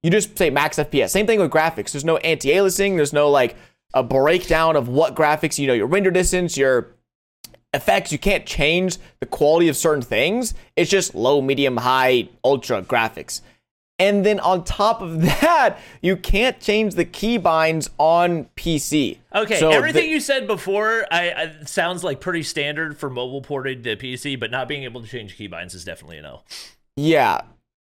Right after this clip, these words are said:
Speaker 1: But wait, so and that's what I was realizing. I was like, "Wait, this game was made for mobile, but they just happened to release it on P C." I've never played a game like that. I've only played
Speaker 2: Ho-,
Speaker 1: games
Speaker 2: homie, you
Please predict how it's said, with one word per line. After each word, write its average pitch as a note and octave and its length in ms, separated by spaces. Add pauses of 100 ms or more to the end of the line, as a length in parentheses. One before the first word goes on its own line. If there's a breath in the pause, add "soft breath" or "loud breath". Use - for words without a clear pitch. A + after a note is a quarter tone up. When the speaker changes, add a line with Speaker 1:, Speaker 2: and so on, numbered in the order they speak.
(120)
Speaker 1:
But F3 280
wait, F3 260
so A3+ 120
and G#3+ 100
that's C4 180
what C#4 60
I A#3+ 40
was E3 140
realizing. F#3 380
I - 20
was D#3+ 120
like, E3 120
"Wait, D#3 220
this G#3+ 140
game E4 180
was C4 160
made G3+ 240
for F3+ 140
mobile, E3 440
but - 220
they F3 100
just F#3 200
happened E3+ 500
to - 80
release E3 260
it D#3+ 40
on C#3+ 100
P C#3+ 140
C." B2 180
I've D3 160
never B3 240
played G3+ 220
a E3+ 40
game D3 260
like B2 140
that. G2 120
I've C3 120
only A3+ 220
played G3 240
Speaker 2:
Ho-, C#3 40
Speaker 1:
games D3+ 280
Speaker 2:
homie, D#4 340
you D4 100